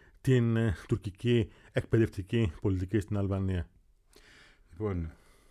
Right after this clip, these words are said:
Speaker 2: συνομιλούμε σε μια μέρα πολύ περίεργη. Σε λίγες ώρες θα ξέρουμε το νέο σκηνικό στην, ε, Γαλλία. Ήδη εδώ
Speaker 1: Έτσι.
Speaker 2: και κάποιες, ε,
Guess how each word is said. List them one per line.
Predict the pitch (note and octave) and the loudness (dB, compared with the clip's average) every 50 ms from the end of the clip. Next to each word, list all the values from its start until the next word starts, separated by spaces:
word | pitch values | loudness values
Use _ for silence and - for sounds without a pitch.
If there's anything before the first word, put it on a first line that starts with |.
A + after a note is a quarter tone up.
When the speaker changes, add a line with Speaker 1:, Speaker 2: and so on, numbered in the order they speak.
| _ _ _ _ - | _ _ _ _ -20
Speaker 2:
συνομιλούμε | - - - - E2+ F2+ F2 F2 F2 F2 - A#2+ A#2+ | -14 -12 -10 -6 -4 -4 -2 -2 -2 -4 -4 -6 -6
σε | G2 - - F2+ | -8 -8 -8 -8
μια | G2 F#2+ F2+ F2 | -6 -6 -4 -4
μέρα | F2 G2 A2+ A#2+ A#2+ B2 A#2+ A#2 A2 A2 G#2 G#2 G2+ F#2 - - - - - - - | -4 -4 -4 -4 -4 -4 -6 -6 -8 -8 -8 -10 -12 -14 -16 -18 -20 -20 -20 -20 -18
πολύ | - - G#2 G2 G#2 | -12 -10 -8 -8 -8
περίεργη. | - - C#2 B1+ B1+ B1 A#1 A1 G1+ G1+ - - _ _ _ _ _ _ _ _ _ _ _ _ _ _ - - - - - - - | -8 -8 -10 -10 -10 -12 -12 -14 -14 -16 -20 -20 _ _ _ _ _ _ _ _ _ _ _ _ _ _ -18 -18 -18 -18 -20 -20 -20
Σε | - - - E2+ | -14 -10 -8 -8
λίγες | D#2+ F#2+ F#2+ E2+ E2 D#2 - - | -6 -6 -6 -6 -6 -6 -6 -6
ώρες | G#2+ B2+ B2 A2+ - | -6 -6 -6 -6 -8
θα | - E2 | -10 -12
ξέρουμε | - - - G2 F#2+ F2+ F2 E2+ | -12 -10 -8 -6 -4 -4 -4 -4
το | - E2+ | -6 -6
νέο | D#2 E2 F2 E2+ | -6 -4 -4 -4
σκηνικό | E2+ - - E2 D2 C2+ - - D2+ C#2 | -6 -6 -8 -10 -10 -10 -10 -12 -12 -12
στην, | - - - A#1+ G#1+ G#1 G#1 G1+ G1+ - - - - _ _ _ _ _ - | -12 -12 -16 -16 -16 -16 -16 -18 -18 -20 -20 -20 -20 _ _ _ _ _ -14
ε, | C#2+ | -12
Γαλλία. | C#2 B1+ B1+ B1 C2 C#2+ F2 G#2+ B2 C3+ - - _ _ _ _ _ _ _ _ _ _ _ _ _ _ _ - | -12 -10 -10 -10 -10 -10 -10 -10 -12 -12 -14 -16 _ _ _ _ _ _ _ _ _ _ _ _ _ _ _ -6
Ήδη | A2+ A#2 A#2+ A#2 G#2 G2+ G2+ F#2 F#2 | -6 -4 -4 -4 -4 -4 -4 -2 -2
εδώ | F2 D#2+ - F#2+ | -4 -4 -4 -4
Speaker 1:
Έτσι. | F#2 E2+ E2+ E2+ F2+ | -6 -6 -6 -4 -4
Speaker 2:
και | E2+ D#2+ D#2 D2+ C#2+ C2+ C2 B1 - _ _ _ | -2 -2 -2 -4 -6 -6 -8 -10 -12 _ _ _
κάποιες, | - G2+ F#2+ F2 - - - F2 D2 - - - - | -8 -8 -8 -8 -8 -10 -10 -10 -8 -10 -12 -12 -12
ε, | C#2+ C2+ B1+ A#1+ | -10 -10 -10 -12